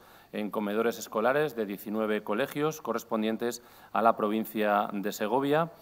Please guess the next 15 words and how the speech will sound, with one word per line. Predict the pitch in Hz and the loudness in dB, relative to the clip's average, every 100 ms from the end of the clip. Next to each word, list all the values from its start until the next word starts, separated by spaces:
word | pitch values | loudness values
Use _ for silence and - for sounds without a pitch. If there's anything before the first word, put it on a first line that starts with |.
| - - _ | -20 -20 _
de | 110 104 | -6 -2
tal | 113 110 | 0 2
modo | 117 117 117 | 2 2 0
que | 110 104 | -2 -4
se | - 101 | -6 -6
podrá | 101 107 110 | 0 2 2
contratar | 104 95 101 95 113 101 104 | 0 -2 -2 0 2 2 0
este, | 104 - 110 107 104 101 - - - - | -8 -4 0 0 0 -2 -6 -16 -20 -12
este | 104 101 - 104 101 98 | -8 -6 -4 -4 -2 -4
desarrollo | 95 98 98 143 135 | -4 -2 0 2 2
del | 104 | 0
servicio | - 98 101 110 104 | -4 -6 -2 0 0
de | 101 101 | 0 -2
comedor | 104 101 104 | -2 0 -2
escolar | - 104 110 120 | -2 2 4 4